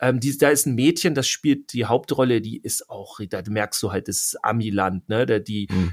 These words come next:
Speaker 1: die können dann irgendwie mit drei Jahren schon, hab ich das Gefühl, Musical und so. <laughs> Das ist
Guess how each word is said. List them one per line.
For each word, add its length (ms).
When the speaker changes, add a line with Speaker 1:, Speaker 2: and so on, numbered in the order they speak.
Speaker 1:
die 140
können 240
dann 180
irgendwie 340
mit 220
drei 160
Jahren 340
schon, 280
hab 80
ich 60
das 180
Gefühl, 240
Musical 560
und 160
so. 320
<laughs> 0
Das 260
ist 180